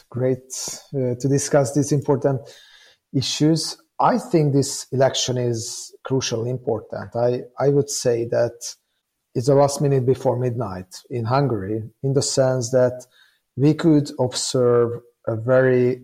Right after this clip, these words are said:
obvious, uh, crackdown on democracy in Hungary in the last twelve years. And according to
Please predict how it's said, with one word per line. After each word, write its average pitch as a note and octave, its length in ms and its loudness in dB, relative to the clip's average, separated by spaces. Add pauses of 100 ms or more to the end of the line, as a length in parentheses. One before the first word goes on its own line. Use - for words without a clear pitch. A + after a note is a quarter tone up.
(140)
obvious, A#2 960 -2 (680)
uh, C3+ 220 -2 (120)
crackdown G2 840 -2 (200)
on A#2 180 -4
democracy A#2+ 840 -2
in B2 140 -6
Hungary A2+ 460 -4
in A2 100 -6
the A2+ 80 -4
last G#2+ 500 -8
twelve F2+ 240 -6
years. B2 540 -4 (480)
And B2+ 300 0
according C#3 480 2
to C3+ 300 0